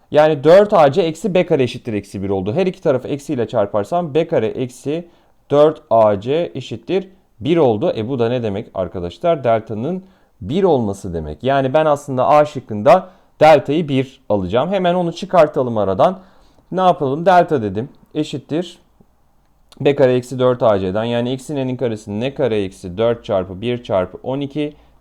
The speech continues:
eşittir dedim bir. Buradan n kare eşittir kırk dokuz. N sayısı da ya yedi ya eksi yedi ama soruda pozitif reel sayı dediği için n yedi olacak. A maddesinin cevabı bu. Şimdi benim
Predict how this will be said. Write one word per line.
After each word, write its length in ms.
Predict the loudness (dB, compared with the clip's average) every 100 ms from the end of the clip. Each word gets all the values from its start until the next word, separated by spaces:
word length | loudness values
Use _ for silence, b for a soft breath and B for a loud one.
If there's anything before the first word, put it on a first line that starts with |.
| -8
eşittir 380 | -6 -6 -8 -6
dedim 260 | -6 -6
bir. 220 | -4 -4 -4
Buradan 400 | -2 -2 -2 -4
n 120 | -4
kare 240 | -4 -4
eşittir 420 | -6 -10 -10 -10
kırk 260 | -8 -10 -8
dokuz. 460 | -6 -4 -6 -10 _ b b b b -8
N 300 | -4 -2 -2
sayısı 400 | -4 -6 -6 -6
da 60 |
ya 160 | -2 0
yedi 240 | 0 -2
ya 120 | -4 -4
eksi 240 | -6 -8
yedi 160 | -4 -2
ama 160 | -2
soruda 300 | -4 -2 -2
pozitif 340 | -2 -6 -6 0
reel 180 | 0
sayı 240 | 0 -6 -8
dediği 240 | -10 -12
için 300 | -10 -10 -12 b b b -6
n 120 | -4
yedi 380 | -2 -2 0 0
olacak. 400 | 0 -4 -6 -2
A 120 | 0
maddesinin 540 | -2 -4 -10 -8 -6
cevabı 440 | -4 -2 -2 -2 -8
bu. 140 | -10 b b b b
Şimdi 340 | -10 -6 -4 -2
benim 320 | -2 -4